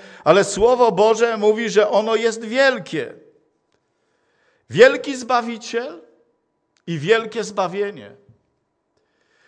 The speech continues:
Dlatego musimy tym baczniejszą zwracać uwagę na to, co słyszeliśmy, abyśmy czasem nie zboczyli z drogi.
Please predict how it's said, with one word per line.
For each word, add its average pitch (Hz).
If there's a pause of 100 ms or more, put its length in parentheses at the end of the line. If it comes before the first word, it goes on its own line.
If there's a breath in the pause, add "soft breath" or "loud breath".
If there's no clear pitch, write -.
(120)
Dlatego 262
musimy 254
tym 240
baczniejszą 226
zwracać 180
uwagę 147 (320 soft breath)
na 165
to, 233
co 196
słyszeliśmy, 190
abyśmy 180
czasem 214
nie 269
zboczyli 220
z 214
drogi. 143